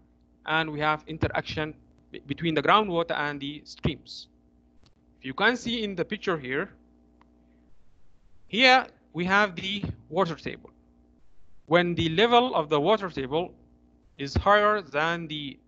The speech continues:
uh, stream surface, in that case, the groundwater will supply the stream with water. When the water table level is higher than the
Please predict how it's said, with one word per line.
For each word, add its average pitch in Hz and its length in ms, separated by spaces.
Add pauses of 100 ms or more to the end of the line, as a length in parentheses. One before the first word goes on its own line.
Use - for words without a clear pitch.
(180)
uh, - 240 (560)
stream 233 380
surface, 180 640 (500)
in 143 160
that 233 260
case, 190 460 (480)
the 143 400
groundwater 196 880 (600)
will 170 100
supply 180 500
the 165 120
stream 185 420 (420)
with 156 160
water. 156 300 (1500)
When 165 320 (680)
the 139 280
water 180 300
table 139 340
level 175 380 (340)
is 131 100
higher 190 480
than 160 300
the 180 200